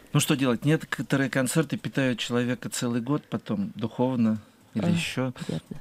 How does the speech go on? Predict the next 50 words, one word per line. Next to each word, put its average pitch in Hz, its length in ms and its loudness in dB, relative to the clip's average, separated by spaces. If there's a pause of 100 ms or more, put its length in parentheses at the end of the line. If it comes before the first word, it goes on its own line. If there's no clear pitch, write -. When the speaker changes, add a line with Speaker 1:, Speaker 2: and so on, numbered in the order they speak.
(120)
Speaker 2:
То 165 80 0
есть 160 120 4
за-, 196 120 10
ради 240 220 10
этого 262 240 8
стоит 254 240 10
Speaker 1:
эмоционально. 247 140 8
Ради - 120 10
Speaker 2:
потерпеть, 240 260 10
Speaker 1:
этого 156 140 8
Speaker 2:
да? 180 100 10
Speaker 1:
стоит 151 220 4
потерпеть, - 480 -2
конечно, 110 440 0
потому - 300 0
что 127 140 -2
онлайн-концерты, 135 800 0
они 117 180 2
фактически - 600 -8
ничего 104 480 0
не 107 120 -2
дают. 95 280 -6 (300)
Это 113 200 -6
не 107 120 0
решение. 98 420 -6 (1040)
Speaker 2:
А, 180 200 8
еще 208 340 6
ведь 254 180 4
есть 214 220 4
вот 214 160 4
вопрос 190 320 6
какой. 160 300 4
Ну, 170 120 0
то 196 140 2
есть, - 280 -2
э, 180 40 6
экспресс-тесты, 175 1200 6
понятно, 196 440 4
наверное, 151 340 4
это 160 160 2
очень 165 260 2
затратная 139 500 2
история. 139 300 0
Но, 151 80 0
тем 202 200 2
не 202 100 4
менее, 190 300 4
вот 165 180 0
эти 202 160 -2
все, 196 400 2